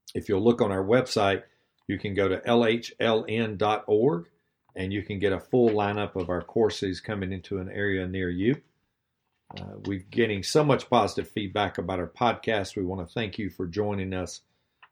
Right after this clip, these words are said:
on our podcast, and our, uh, we're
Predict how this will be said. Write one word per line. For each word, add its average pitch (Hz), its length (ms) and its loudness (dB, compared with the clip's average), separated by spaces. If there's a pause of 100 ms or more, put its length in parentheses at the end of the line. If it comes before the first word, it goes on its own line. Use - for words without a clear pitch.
on 101 160 2
our 95 160 0
podcast, 101 680 0
and 87 120 -4
our, 87 220 -4
uh, - 480 -14 (100)
we're 92 320 -4